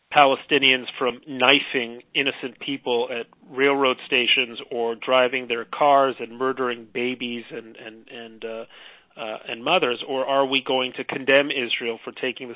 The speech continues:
steps it needs to, uh, uh, to defend its people? I don't know if we're on the verge of a third intifada. You'll be, you'll be amused to know,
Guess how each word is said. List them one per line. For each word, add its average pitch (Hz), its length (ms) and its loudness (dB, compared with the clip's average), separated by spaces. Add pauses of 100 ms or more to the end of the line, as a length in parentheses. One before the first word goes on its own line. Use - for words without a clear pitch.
steps 117 280 -8
it 117 120 -18
needs 113 220 -14 (180)
to, 117 340 -14
uh, 117 40 -12
uh, 113 480 -12
to - 120 -14
defend 123 320 -6
its - 220 -18
people? 123 300 -8 (440)
I 160 100 8
don't 208 140 6
know 185 140 4
if 143 100 2
we're 143 140 6
on 131 80 4
the 127 60 -4
verge 127 240 0
of 123 60 -10
a 117 120 -8
third 131 160 -2
intifada. 120 560 2
You'll 131 120 0
be, 127 300 -4
you'll 139 160 -4
be 127 180 -4
amused 135 460 -4
to 135 80 -10
know, 120 380 2